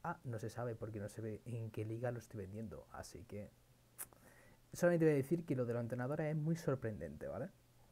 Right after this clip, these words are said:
También es una pequeña inversión en Volan, que por cierto está ya a treinta y un mil monedas. Y, y bueno, ostras, este le sacaría monedas si lo vendo ahora, ¿eh? Incluso. Veintiocho mil es lo máximo.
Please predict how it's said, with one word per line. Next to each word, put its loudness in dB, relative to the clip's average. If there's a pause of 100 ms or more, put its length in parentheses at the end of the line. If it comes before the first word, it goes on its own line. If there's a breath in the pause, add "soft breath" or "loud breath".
(180)
También 2
es -2
una 0
pequeña -2
inversión 0
en -4
Volan, 0 (460 loud breath)
que 2
por 0
cierto -2
está 0
ya 0
a 2
treinta 0
y 0
un -2
mil -4
monedas. -2 (600 loud breath)
Y, 2
y -4
bueno, -4
ostras, -8
este -8
le -2
sacaría 0
monedas 0
si -10
lo 0
vendo 0
ahora, -2
¿eh? -10 (200)
Incluso. -6 (1200)
Veintiocho -2
mil -2
es 0
lo 0
máximo. -2